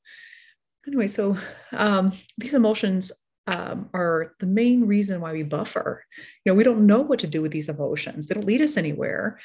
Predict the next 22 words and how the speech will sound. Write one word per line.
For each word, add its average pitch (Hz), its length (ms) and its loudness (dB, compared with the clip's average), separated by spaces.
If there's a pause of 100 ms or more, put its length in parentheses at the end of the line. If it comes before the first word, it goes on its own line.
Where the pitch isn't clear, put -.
(240)
and 175 320 -2
we 185 80 0
don't 247 120 6
really 233 120 2
want 180 140 0
to - 60 -8
feel 233 300 -4
them. 185 120 0
They're 151 100 -6
a 170 40 -4
little 175 140 0
uncomfortable, 160 640 -2
so 170 420 0 (280)
we 190 120 0
find 196 220 -2
to 190 60 2
do 202 120 -2
something, 185 500 -2
you - 140 -6
know, 165 240 -4
else. - 460 -4 (280)
So 156 560 -2